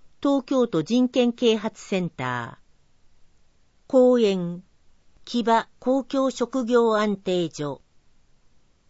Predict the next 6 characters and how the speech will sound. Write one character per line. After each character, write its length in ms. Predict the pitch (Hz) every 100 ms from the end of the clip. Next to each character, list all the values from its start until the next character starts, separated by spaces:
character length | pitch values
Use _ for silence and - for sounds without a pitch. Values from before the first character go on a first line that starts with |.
| _ -
一 200 | 202 247
時 120 | 269 285
保 200 | 277 226
育、 360 | - - 131 - _ _ _ _ _
幼 260 | 240 277 247
児、 300 | - 131